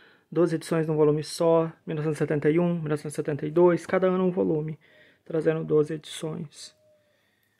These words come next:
Mas aí que tá, a editora não quer se comp-, complemen-, com-, a editora não quer se comprometer, <laughs> de compromisso.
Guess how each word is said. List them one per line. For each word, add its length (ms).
Mas 180
aí 120
que 120
tá, 340
a 60
editora 400
não 100
quer 160
se 140
comp-, 680
complemen-, 680
com-, 420
a 60
editora 680
não 320
quer 480
se 440
comprometer, 960
<laughs> 800
de 120
compromisso. 1400